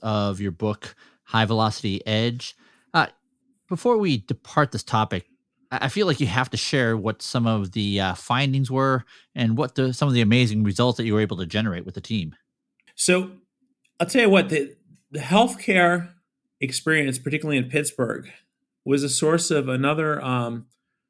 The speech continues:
Speaker 2: really important insight as my work evolved. And, and so just to reset, right? We went to look at Toyota to try and understand the source of anomalous strong performance.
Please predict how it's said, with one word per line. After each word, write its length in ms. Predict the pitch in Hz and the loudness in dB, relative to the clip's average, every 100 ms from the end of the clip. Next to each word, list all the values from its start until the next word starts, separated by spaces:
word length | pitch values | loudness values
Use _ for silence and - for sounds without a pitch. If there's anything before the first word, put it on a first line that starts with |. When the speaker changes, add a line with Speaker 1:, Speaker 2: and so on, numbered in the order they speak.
| _ _ _ _ _ _ _ _ | _ _ _ _ _ _ _ _
Speaker 2:
really 260 | 135 175 202 | 4 4 6
important 420 | 131 147 135 113 | 2 0 0 0
insight 440 | 127 131 - 113 | -2 -2 0 0
as 120 | 113 113 | 0 0
my 120 | 117 | 0
work 280 | 117 123 127 | 0 0 -2
evolved. 480 | 113 113 98 - - - | 0 -2 -4 -10 -16 -4
And, 100 | 143 | -2
and 220 | 143 151 | 0 2
so 80 | 175 | 4
just 260 | 190 202 196 | 4 2 4
to 300 | 175 151 139 _ - | 4 4 0 _ -8
reset, 680 | 151 156 - - 156 - 127 | 0 2 2 2 0 -2 0
right? 300 | 135 147 - _ _ _ _ _ | 2 2 -2 _ _ _ _ _
We 100 | 170 | 6
went 160 | 220 226 | 6 6
to 80 | 170 | 4
look 160 | 170 | 4
at 100 | 190 | 0
Toyota 460 | - 143 147 147 127 | 2 4 4 2 -2
to 140 | 131 | -6
try 220 | 123 147 | -4 0
and 120 | 143 139 | 2 2
understand 800 | 135 131 - 135 131 131 127 - _ _ - | 0 -2 -2 0 0 0 -4 -10 _ _ -4
the 120 | 127 | -2
source 720 | 123 151 147 165 170 - - - | 0 2 2 2 0 -4 -8 -8
of 480 | 131 127 127 123 - _ _ _ 117 | -4 -2 -2 -4 -12 _ _ _ 0
anomalous 720 | 127 135 143 147 135 123 - | 2 4 4 2 0 -2 -4
strong 400 | - 139 135 127 | -2 0 0 -4
performance. 720 | 117 - 90 - - - | -8 -6 -8 -10 -10 -10